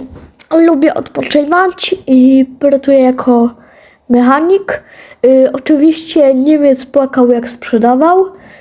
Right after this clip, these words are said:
Naprawdę, moje umiejętności przekonywania ludzi to jest po prostu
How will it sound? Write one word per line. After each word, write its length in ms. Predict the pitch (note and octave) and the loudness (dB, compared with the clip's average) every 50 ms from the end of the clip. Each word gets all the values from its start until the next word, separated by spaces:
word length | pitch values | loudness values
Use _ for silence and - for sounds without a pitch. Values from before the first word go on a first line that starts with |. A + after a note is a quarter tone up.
| _ _ - | _ _ -6
Naprawdę, 680 | C4+ C4+ C#4+ C#4 D4 D#4+ D4 C#4 B3+ B3+ B3 B3 A#3 A#3 | -2 -2 -2 -2 0 0 0 0 0 0 0 0 0 0
moje 600 | A3+ A#3+ A#3+ B3 B3 B3 C#4 D4 D4 C#4+ C#4+ C#4+ | 0 0 2 2 4 4 4 4 4 2 2 2
umiejętności 1000 | C#4 C4 B3+ B3 B3+ B3+ B3+ B3 B3+ C4 C4 C4 C4+ C4 C4+ C4+ - - - B3+ | 2 2 2 2 2 2 2 0 -2 -4 -4 -2 -2 -2 -2 -2 -6 -14 -16 -8
przekonywania 840 | - - B3+ B3 - B3+ B3 A#3+ A#3+ B3 B3+ C4 B3+ B3+ C4 B3+ | -4 -4 -4 -2 0 0 0 0 0 0 0 0 0 0 0 0
ludzi 400 | A#3+ B3 C4 C4+ B3 B3 - B3+ | 2 2 2 2 2 0 -2 -4
to 100 | B3+ - | -2 0
jest 220 | A#3 A#3 A#3 A#3 - | 0 0 0 -2 -4
po 100 | - A#3+ | -10 -8
prostu 640 | A#3+ A#3+ A3+ A3+ - - - - A3 G#3+ G#3+ G#3+ | -4 -2 -2 -2 -4 -6 -4 -2 -2 -2 -2 -4